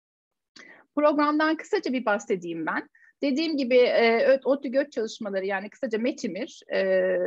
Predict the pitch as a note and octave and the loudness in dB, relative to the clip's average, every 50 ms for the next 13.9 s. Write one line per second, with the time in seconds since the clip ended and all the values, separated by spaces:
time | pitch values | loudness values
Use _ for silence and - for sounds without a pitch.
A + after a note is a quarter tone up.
0 | F3+ - - - B3+ B3 C#4+ C#4+ C4+ C4 B3 A3+ G#3+ G#3 G3+ G3+ G3+ F#3+ A3+ B3+ | -2 -4 -4 -4 -4 -2 -2 -2 0 0 0 0 2 0 0 -2 -2 -4 -4 -4
1 | D#4 E4+ - - C#4 C4 - - C4 - - A3+ G#3+ G3+ G3+ F#3 F#3 F#3+ F#3 G3+ | -4 -4 -4 -6 -6 -4 -6 -8 -8 -4 -4 -4 -2 0 0 -2 -2 -2 -4 -4
2 | G#3+ C#4+ D4+ D#4+ E4+ D4 B3+ B3 A#3+ A#3 - - G#3+ A#3+ C4+ B3+ C4 A#3+ B3 A#3+ | -2 0 0 0 0 -2 -6 -8 -10 -12 -14 -12 -10 -8 -6 -4 -4 0 0 0
3 | A#3 G#3 E3+ D#3+ - _ - - - - - - _ _ _ - C#4 C4 D4 D4 | 0 0 -4 -10 -16 _ -12 -8 -6 -6 -6 -8 _ _ _ -12 -8 -6 -4 -4
4 | C#4+ C4+ B3+ B3 C4 - D4 C#4 B3+ A#3 A#3 - - B3+ A#3 A#3+ C4+ C4 B3+ A#3+ | 0 0 0 0 -2 -2 -4 -4 -4 -6 -8 -10 -10 -10 -4 -2 0 0 0 0
5 | G3+ G3 F#3 F3 F3+ E3+ - _ - C#4 - D#4 C#4+ - _ C4 A#3+ A3 G#3+ G3 | -2 -4 -6 -6 -8 -10 -8 _ -8 -6 -6 -8 -8 -4 _ 0 0 2 2 0
6 | G3+ G#3 A3+ C#4 - _ _ _ _ _ _ _ B3+ C4+ C4+ C4 B3 A3+ G#3+ A3+ | 0 -2 -6 -8 -10 _ _ _ _ _ _ _ 0 0 0 0 -2 -4 -6 -6
7 | B3 D4 - - C4 C4 C4 C4 - A#3 A3+ A3+ A3 G#3+ G#3 G#3 G3+ F#3+ F3+ - | -8 -4 -2 0 0 0 -2 -2 -2 -2 0 0 0 0 0 -2 -2 -6 -8 -8
8 | - D#3 F3+ C4 - _ _ _ _ _ - B3 A3+ D4+ C#4+ - E4+ D4+ D#4+ D#4 | -6 -6 -4 -6 -6 _ _ _ _ _ -2 -2 -2 -2 -2 0 0 0 0 -2
9 | - - - D#4 C#4 - C#4+ C#4 C#4 B3+ C4+ B3+ A#3 G#3 G3+ F3+ F#3+ B3 C4+ C4 | -4 -2 -2 -2 0 2 2 2 4 4 4 2 2 0 -4 -2 -2 -4 -2 0
10 | D#4 C#4 C4+ C4+ C4+ C4 B3+ C4 B3+ B3+ A#3 - - - A3+ A#3 A#3 B3 B3 - | 0 2 4 4 4 4 4 4 4 2 2 -2 -2 0 2 2 2 2 0 0
11 | D#4 D4 B3+ - - F#3+ F#3 F3+ F3+ E3 E3+ E3 - - D2 - - - - - | 2 2 2 2 2 2 2 2 2 0 -2 -4 -6 -8 -12 -14 -16 -16 -18 -16
12 | D#3 - F#3 - - B3 A#3 G#3 F#3+ F3+ F#3+ F3+ F3+ F#3 A3+ C#4 E4 G#4 - - | -16 -18 -20 -8 -2 2 4 4 4 2 -2 -6 -6 -4 -2 -2 -2 -2 -2 -2
13 | - G#3+ A3 A3 A3 G#3+ A3+ - _ C#4 C4 B3+ B3 B3+ A#3 A#3 B3 | -2 0 0 0 0 -2 -2 -4 _ -10 -6 -2 0 0 0 2 0